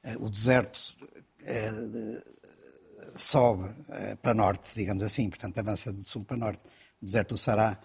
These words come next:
eh, as, as regiões que estão ao sul da Europa podem se tornar como o Magreb. Eh, e isso é acentuadamente ve-, eh, verificado em Portugal. Há previsões de que no fim deste século, do século vinte e um, de facto nós, eh,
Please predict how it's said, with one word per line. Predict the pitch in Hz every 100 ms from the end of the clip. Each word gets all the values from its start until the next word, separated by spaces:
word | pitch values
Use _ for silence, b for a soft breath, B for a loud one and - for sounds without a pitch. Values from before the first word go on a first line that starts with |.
| B B B B -
eh, | 117 113 120 131 131
as, | 147 - -
as | 135 -
regiões | 127 127 123 127 139 143 127 -
que |
estão | - 131
ao | 117
sul | - 135
da | 113
Europa | 110 107 107 117
podem | 139 139
se | - -
tornar | - 135 147 147
como | - 156 151
o |
Magreb. | 156 151 180 175 131 - B B B B _
Eh, | 123 120 117 107 113 -
e | 120 - 127 143
isso | 160 - 175 - -
é | - 156 151 156 -
acentuadamente | 143 - 135 147 147 143 151 147 135
ve-, | 139 139
eh, | 147 139 135 135 135 - - -
verificado | 143 - 131 147 131
em |
Portugal. | 101 - 147 127 101 120 110 - -
Há | 120
previsões | 107 113 110 123 139
de | -
que | -
no | 131
fim | - 170 151
deste | 131 -
século, | - 110 - 117 - _ _ _
do | -
século | 139 123 120
vinte | 117 127
e |
um, | 127
de | 139 - - - _ - -
facto | 147 156
nós, | 151 139 143
eh, | 139 139 135